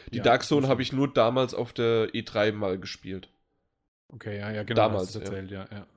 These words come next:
Speaker 2: Auf
Speaker 1: Ja,
Speaker 2: der
Speaker 1: und da war das eine relativ kleine, überschaubare, äh, Map. Das war
Speaker 2: Ja.
Speaker 1: wie ein, äh, wie ein Platz. So
Speaker 2: Ich,
Speaker 1: ein
Speaker 2: ich wollte nur dadurch sozusagen indirekt versuchen, dem, dem Punkt mich, mich ein bisschen anzunähern, weil, weil das wird man aus der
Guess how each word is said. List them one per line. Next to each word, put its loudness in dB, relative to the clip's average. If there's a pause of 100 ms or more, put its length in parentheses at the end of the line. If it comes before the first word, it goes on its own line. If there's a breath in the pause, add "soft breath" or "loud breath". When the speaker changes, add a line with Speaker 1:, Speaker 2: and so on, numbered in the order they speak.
(200)
Speaker 2:
Auf -18
Speaker 1:
Ja, -6
Speaker 2:
der -14
Speaker 1:
und -4
da 6
war 6
das 0
eine 0 (320 loud breath)
relativ 2
kleine, 0
überschaubare, 0
äh, -20
Map. -2 (180)
Das -8
war 4
Speaker 2:
Ja. -6
Speaker 1:
wie -4
ein, -8
äh, -2
wie -2
ein -4
Platz. -8 (260 loud breath)
So -2
Speaker 2:
Ich, -4
Speaker 1:
ein -8
Speaker 2:
ich -14
wollte -6
nur -4
dadurch -4
sozusagen -6
indirekt -6
versuchen, -8
dem, -6
dem -8
Punkt -10
mich, -12
mich -12
ein -8
bisschen -8
anzunähern, -8
weil, -16
weil -8
das -10
wird -10
man -6
aus -8
der -4